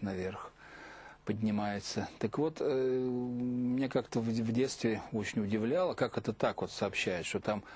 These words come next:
давление вот это отрицательное, кто-то там по-, померил, оно оказалось вот таким. Как это мог он в девятнадцатом веке померить давление в каком-то ничтожной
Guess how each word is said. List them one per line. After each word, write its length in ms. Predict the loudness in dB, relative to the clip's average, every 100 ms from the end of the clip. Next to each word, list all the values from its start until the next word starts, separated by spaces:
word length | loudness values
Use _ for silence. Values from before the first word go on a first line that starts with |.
| -18 -18 -20 -12 -6
давление 840 | 2 2 4 4 4 4 2 2
вот 200 | 0 0
это 200 | 0 2
отрицательное, 640 | 2 0 2 0 0 -2
кто-то 320 | -2 0 0 2
там 240 | 2 2
по-, 160 | 0 2
померил, 600 | 2 2 4 2 4 2
оно 200 | 2 0
оказалось 540 | 0 0 2 0 0
вот 160 | 0 0 -2
таким. 360 | -2 0 -2
Как 280 | 2 0 2
это 180 | 0 2
мог 480 | 2 2 0 0 0
он 380 | 2 2 0
в 40 | 0
девятнадцатом 680 | 0 0 0 -2 -2 -2 0
веке 380 | 2 2 0 -2
померить 520 | 0 2 2 0 0
давление 560 | 0 2 2 2 2 0
в 40 |
каком-то 480 | 0 0 0 0 0
ничтожной 920 | 0 0 -2 -2 2 2 2 2 0